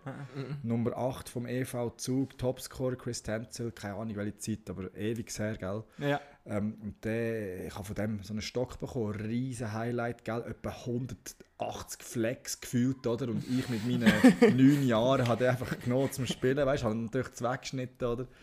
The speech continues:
Speaker 1: Ja.
Speaker 3: Natürlich, <laughs> der hat sich keinen Millimeter bewegt, der Stock.
Speaker 2: <laughs> Ja.
Speaker 3: Aber ich habe mit dem gespielt und... Äh,
Speaker 1: Heute hast du
Speaker 3: ja.
Speaker 1: mit der Hand gelenkt.
Speaker 3: <laughs> Ja.
Speaker 2: So, ap-, apropos so, eben Erststock, was war denn dein Erststock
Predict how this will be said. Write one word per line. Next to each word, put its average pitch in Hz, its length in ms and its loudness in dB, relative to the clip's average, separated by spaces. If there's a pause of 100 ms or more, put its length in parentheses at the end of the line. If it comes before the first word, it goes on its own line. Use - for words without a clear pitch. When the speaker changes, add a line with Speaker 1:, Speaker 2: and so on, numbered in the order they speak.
(140)
Speaker 1:
Ja. 156 340 8
Speaker 3:
Natürlich, 117 500 4
<laughs> - 260 -2
der 135 100 -2
hat - 100 -4
sich - 180 -6
keinen 143 200 0
Millimeter 143 520 2
bewegt, 156 380 0
der 127 60 2
Stock. 127 220 2 (120)
Speaker 2:
<laughs> 180 140 0
Ja. 196 240 4
Speaker 3:
Aber 135 200 0
ich 120 80 4
habe 117 160 0
mit 120 180 -4
dem 120 160 -2
gespielt 123 540 -6
und... 104 220 -8
Äh, 98 300 -4 (180)
Speaker 1:
Heute 156 200 -4
hast - 0 -
du - 40 0
Speaker 3:
ja. 104 100 -2
Speaker 1:
mit 123 180 -6
der 123 100 -6
Hand 123 240 -8
gelenkt. - 360 -12 (300)
Speaker 3:
<laughs> 151 600 0 (640)
Ja. 120 240 -2 (240)
Speaker 2:
So, 160 320 2
ap-, 165 380 -2
apropos 160 540 -2
so, 160 160 0
eben 160 240 -6
Erststock, 147 500 -8
was - 100 -10
war 127 80 -8 (120)
denn 151 120 -2
dein 160 120 -2
Erststock 151 480 -4